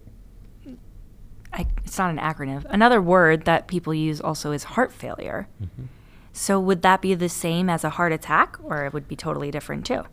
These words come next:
Speaker 2: It's a great question. So when we look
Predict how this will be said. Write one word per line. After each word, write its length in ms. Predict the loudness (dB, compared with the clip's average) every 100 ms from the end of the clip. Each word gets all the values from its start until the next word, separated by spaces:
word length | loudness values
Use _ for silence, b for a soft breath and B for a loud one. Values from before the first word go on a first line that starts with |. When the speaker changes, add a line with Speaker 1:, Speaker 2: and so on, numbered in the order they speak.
| -14 -10
Speaker 2:
It's 180 | -6
a 60 | -4
great 240 | 0 0
question. 480 | 0 -6 -6 -14 -16
So 480 | -6 2 2 2 -2 b b b b -20 -20 -20 -20 -20 -20 -10
when 280 | 0 2 2
we 120 | 2
look 420 | 0 2 0 0